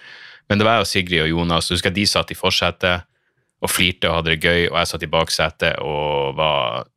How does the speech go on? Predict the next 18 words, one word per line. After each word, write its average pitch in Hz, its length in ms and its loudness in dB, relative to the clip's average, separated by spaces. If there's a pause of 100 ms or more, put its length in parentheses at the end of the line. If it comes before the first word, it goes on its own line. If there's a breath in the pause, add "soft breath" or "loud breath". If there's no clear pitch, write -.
eh, 76 440 -6
ga-, 127 280 -2
ganske, 127 320 2
jeg 107 400 2
var 117 160 2
faktisk 107 400 -2
miserabel, 113 520 2
jeg, 90 200 -2
og, 85 320 0
og 87 320 -2
liksom, 85 300 -4 (260)
eh, 50 260 -10 (220)
nervøs. 101 460 2 (500 loud breath)
Så, 104 240 2
eh, 95 220 2 (180)
så - 240 0
var 120 80 4
det, 101 80 -4